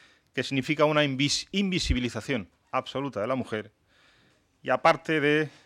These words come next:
el conocido ya sexismo del lenguaje que se utiliza o los estereotipos machistas que se siguen utilizando. Si, como decía el señor Aguado, si el periodismo cuenta las noticias solo desde la perspectiva de los hombres, evidentemente la noticia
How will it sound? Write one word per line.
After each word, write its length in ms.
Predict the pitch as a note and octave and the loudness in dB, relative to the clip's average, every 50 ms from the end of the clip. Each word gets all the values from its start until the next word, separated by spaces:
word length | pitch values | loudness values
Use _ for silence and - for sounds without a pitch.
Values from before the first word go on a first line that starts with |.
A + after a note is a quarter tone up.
| _ _ - | _ _ -16
el 140 | A#2+ A#2+ | -16 -12
conocido 440 | - - A2+ A2+ G#2+ - C3+ C3 C3 | -8 -6 -6 -6 -4 -4 -2 -2 0
ya 200 | B2 C3 C3 C3+ | 4 6 6 4
sexismo 580 | - - - A2+ - - - E3+ D#3 B2 A2 A#2 | 4 2 -4 -4 0 2 4 4 4 2 0 0
del 100 | A#2 A2 | 0 -2
lenguaje 380 | G#2 G2+ A2 C3 C3+ - G#2+ | -2 0 2 2 2 0 -2
que 40 | G2 | -8
se 100 | - - | -8 -10
utiliza 460 | A2+ - F#2+ G2+ G2+ - - G2 G2+ - _ - - - - - - _ - | -12 -10 -10 -12 -10 -10 -10 -12 -12 -14 _ -20 -20 -20 -20 -20 -20 _ -12
o 200 | - B2 B2+ B2+ | -6 -4 -2 -2
los 180 | B2 A#2 - | -2 -4 -4
estereotipos 560 | B2 - - B2 A2 A2+ G#2+ B2 A#2+ B2+ B2+ | -8 -8 -6 -4 -4 -4 -4 -4 -4 -2 -2
machistas 540 | A#2+ A#2 G#2+ - - A#2 - - A#2 A2 - | -2 -2 -2 -4 -6 -8 -6 -4 -4 -4 -4
que 120 | - - F#2+ | -6 -12 -12
se 120 | - G2 | -12 -12
siguen 420 | - - G#2+ G2+ G#2 G2 F#2+ F#2+ _ _ _ - | -12 -10 -10 -8 -8 -8 -10 -12 _ _ _ -14
utilizando. 560 | A#2+ A2 A#2+ G#2 F#2+ - - E2+ E2 _ _ _ _ _ _ _ _ _ _ _ _ - - _ _ _ _ _ _ _ _ _ _ _ _ _ _ _ | -12 -10 -10 -10 -10 -10 -12 -14 -14 _ _ _ _ _ _ _ _ _ _ _ _ -20 -20 _ _ _ _ _ _ _ _ _ _ _ _ _ _ _
Si, 500 | - - - - - C#3 C3+ C3+ C3+ B2 B2+ | -14 -12 -10 -6 -2 0 0 0 0 0 -2
como 160 | B2+ A#2 A#2+ | -2 0 -2
decía 220 | A#2+ - - D3 | -2 0 2 0
el 60 | C#3+ B2 | 2 2
señor 180 | D3 C#3+ C#3 | 2 2 4
Aguado, 280 | C3+ C#3 D3 C#3+ D3+ C#3+ | 6 6 6 6 6 4
si 140 | - - C#3 | 2 0 0
el 120 | C3+ B2 | 0 0
periodismo 440 | - C3 C3 C3 D3 C#3+ D#3+ D#3+ D#3+ | 0 0 0 0 0 -2 -2 -2 0
cuenta 320 | E3 D#3 D3 B2 C#3+ C3 | 0 0 0 2 2 2
las 120 | B2 A#2 A2+ | 2 2 0
noticias 460 | B2 A#2+ - D3+ - - A2 F#2 - | -4 -6 -6 -6 -6 -6 -8 -8 -6
solo 420 | - - F#3+ F#3 C#3 F#2+ F2 G2 _ _ _ _ - | -2 0 0 0 0 -2 -6 -10 _ _ _ _ -12
desde 260 | A#2 A2 G#2+ A#2 A2 | -12 -10 -8 -6 -6
la 140 | A2 G#2+ - | -6 -6 -6
perspectiva 520 | A2 - - A2+ G2+ - - C#3+ B2+ A#2 | -8 -10 -10 -12 -10 -6 -4 -2 -2 0
de 100 | A#2+ B2+ | 0 -2
los 180 | A2 - - A#2+ | -4 -6 -6 -6
hombres, 440 | G#2+ G#2 G2 G2+ G2+ - - _ _ _ _ _ _ _ _ _ _ _ _ _ _ _ _ _ - - | -6 -6 -6 -6 -8 -10 -12 _ _ _ _ _ _ _ _ _ _ _ _ _ _ _ _ _ -14 -8
evidentemente 640 | A#2 A2 A#2 A#2+ A#2+ A2 - A2+ A#2 A2 - A#2+ | -6 -4 -2 -2 -2 -2 -2 -2 -2 -2 0 -2
la 100 | A2 G#2+ | 0 0
noticia 640 | G#2 G#2 G2+ A#2+ A#2 - - A#2 A2 A2 A2 G#2+ - | -2 -4 -4 -6 -8 -6 -4 0 0 0 0 -2 -6